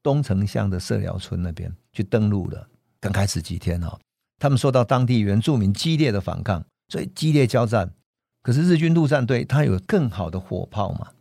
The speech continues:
虽然他们不按地形，但是这一次三千多人可是准备好的，也就是不会有像美国那样补给不给的事情。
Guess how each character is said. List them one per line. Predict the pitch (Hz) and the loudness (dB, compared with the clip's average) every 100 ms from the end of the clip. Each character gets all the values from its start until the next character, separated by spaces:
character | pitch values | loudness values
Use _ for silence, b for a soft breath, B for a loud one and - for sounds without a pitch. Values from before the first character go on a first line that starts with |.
| _ _ | _ _
虽 | - 190 | 2 4
然 | |
他 | 151 | 6
们 | 185 | 4
不 | 151 | 4
按 | 170 151 | 2 2
地 | 143 135 | 2 0
形， | - | 0
但 | 95 135 | -2 0
是 | 117 | 0
这 | 123 | -2
一 | |
次 | 107 - | -2 -2
三 | - 135 | 0 2
千 | 113 | 2
多 | 113 107 95 | 0 0 -2
人 | 98 | -4
可 | 95 92 | -4 -4
是 | |
准 | 92 95 | -4 -6
备 | 87 104 | -2 -2
好 | 85 - | -4 -8
的， | - 85 _ _ _ | -12 -16 _ _ _
也 | 110 | 0
就 | 143 | 2
是 | |
不 | 156 156 | 2 0
会 | 190 | 0
有 | 117 | 0
像 | 92 131 104 | 0 0 0
美 | 104 107 | 0 -2
国 | 85 98 | -2 -4
那 | 101 | -2
样 | 101 | -4
补 | 92 87 104 | -6 -8 -6
给 | - | -6
不 | 87 95 | -6 -6
给 | - 90 | -6 -8
的 | 90 | -8
事 | - | -10
情。 | 85 - | -12 -12